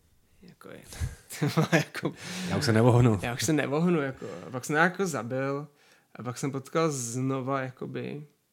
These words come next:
Speaker 1: i-, jednoho z nich a říkal: "Tak co, vole, přijdeš na ten trénink, nebo?" Říkám: "No tak jo, tak,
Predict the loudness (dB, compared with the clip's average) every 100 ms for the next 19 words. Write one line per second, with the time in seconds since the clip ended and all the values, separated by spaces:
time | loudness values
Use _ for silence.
0 | _ _ -16 -16 -16 -8 -4 -4 -4 -4
1 | -6 -6 -6 -10 -14 -16 -16 _ _ _
2 | -16 -10 -8 -8 -8 -4 -2 -2 -2 -6
3 | -8 -6 -2 0 0 0 0 0 -4 -6
4 | -8 -10 -12 _ _ _ -20 _ _ _
5 | _ _ _ _ _ _ _ -20 _ -18
6 | -12 -12 -8 -6 -6 -6 -8